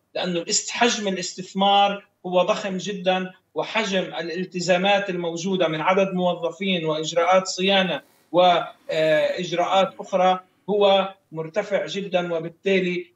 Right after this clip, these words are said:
يخلق فجوة بقائمة التدفق النقدي الخاصة بهذه الشركات، قد يذهب بهم لا سمح الله إلى الإفلاس، مثل ما شفنا كثير من شركات الطيران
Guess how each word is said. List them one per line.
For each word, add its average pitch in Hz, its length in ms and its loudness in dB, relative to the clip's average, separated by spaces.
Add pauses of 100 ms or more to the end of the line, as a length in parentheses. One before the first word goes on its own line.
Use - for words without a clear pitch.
يخلق 190 420 -4
فجوة 190 500 2
بقائمة 180 720 -2 (100)
التدفق 175 560 -6
النقدي 180 340 -4
الخاصة 190 560 -2 (260)
بهذه 180 340 0
الشركات، 185 720 -2 (220)
قد 190 200 -2
يذهب 185 380 0
بهم 185 220 0
لا 185 140 4
سمح 185 360 -4
الله 180 300 2
إلى 175 120 0
الإفلاس، 185 500 0 (260)
مثل 180 240 -2
ما 175 60 -2
شفنا 180 300 -4
كثير 202 340 0
من 190 100 2
شركات 180 460 0
الطيران 175 580 2